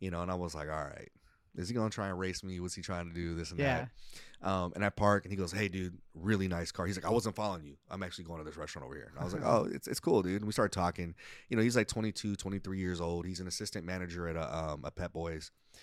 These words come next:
Speaker 1: you know, but he wants to take that next step. He's like, "You know, I wanna become manager. I wanna do this. I wanna have a region."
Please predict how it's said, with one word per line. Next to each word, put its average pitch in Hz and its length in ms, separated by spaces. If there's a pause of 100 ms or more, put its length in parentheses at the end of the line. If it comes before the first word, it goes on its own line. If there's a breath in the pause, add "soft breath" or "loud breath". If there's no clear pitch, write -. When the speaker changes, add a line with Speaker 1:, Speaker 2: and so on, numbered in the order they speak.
(160 loud breath)
Speaker 1:
you 92 140
know, 87 100
but 90 140
he 110 80
wants 92 180
to - 80
take 87 160
that 76 160
next 71 200
step. 117 280 (420)
He's 98 140
like, 80 160
"You 87 60
know, 85 60
I 82 40
wanna 80 200
become 71 300
manager. 87 480
I 73 60
wanna 71 220
do 73 120
this. 92 320
I 78 40
wanna 80 160
have 78 100
a 76 80
region." 95 540